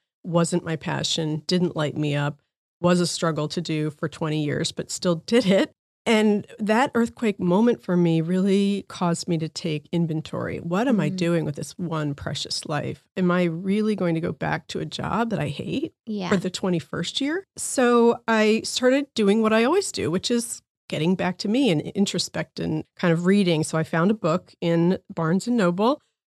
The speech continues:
Speaker 1: called Hustle, Believe, Receive, written by Sarah Centrella. And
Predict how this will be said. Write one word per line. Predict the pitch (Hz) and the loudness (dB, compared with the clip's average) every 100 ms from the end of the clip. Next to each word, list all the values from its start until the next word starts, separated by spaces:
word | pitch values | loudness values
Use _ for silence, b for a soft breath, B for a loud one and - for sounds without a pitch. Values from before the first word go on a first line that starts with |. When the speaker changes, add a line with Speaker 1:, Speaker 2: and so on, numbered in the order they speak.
| _ | _
Speaker 1:
called | - 196 185 180 - | 0 2 2 -2 -2
Hustle, | 202 - 190 | -2 0 0
Believe, | 185 170 165 | 0 0 -2
Receive, | - - 160 160 | -6 -4 -4 -4
written | 165 180 | -6 -4
by | 165 | -4
Sarah | - 170 160 | -2 -2 -2
Centrella. | - 165 - 156 151 156 | -2 -4 -4 -4 -4 -4
And | 170 165 | -2 -2